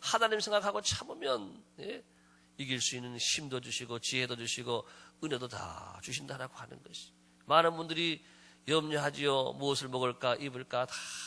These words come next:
염려하지만 성도들은 생각하라라고, 생각하라. 너희가 어떤 존재인지 생각하라고 하는 것이. 우리 아버지가 하나님인 것을 생각하라고 하는 것입니다.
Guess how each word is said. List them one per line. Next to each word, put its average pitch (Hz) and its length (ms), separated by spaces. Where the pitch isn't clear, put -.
염려하지만 135 760
성도들은 135 680
생각하라라고, - 1200
생각하라. - 640
너희가 143 280
어떤 165 260
존재인지 185 400
생각하라고 185 640
하는 139 160
것이. - 260
우리 160 240
아버지가 196 400
하나님인 226 460
것을 240 160
생각하라고 196 600
하는 - 260
것입니다. - 360